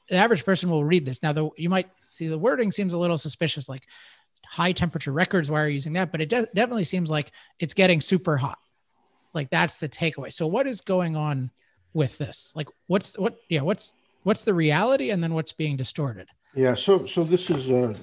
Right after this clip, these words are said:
Speaker 2: an episode or a section that appeared in the U S government's National Climate Assessment, Volume One,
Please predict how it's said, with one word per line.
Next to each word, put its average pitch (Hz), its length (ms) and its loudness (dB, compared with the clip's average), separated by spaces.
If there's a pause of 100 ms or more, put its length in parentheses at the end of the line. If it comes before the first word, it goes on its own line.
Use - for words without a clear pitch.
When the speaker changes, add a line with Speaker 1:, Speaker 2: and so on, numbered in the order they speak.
Speaker 2:
an 117 300 -2
episode 123 720 0
or 104 240 -4
a 98 40 -2
section 131 500 -4
that 107 140 -2
appeared 117 520 2
in 113 280 -4
the 104 120 -2
U 117 220 4
S 98 120 0
government's 104 560 -4
National 104 440 -6
Climate 120 560 -4 (440)
Assessment, 120 720 -4 (800)
Volume 110 580 0
One, 180 340 2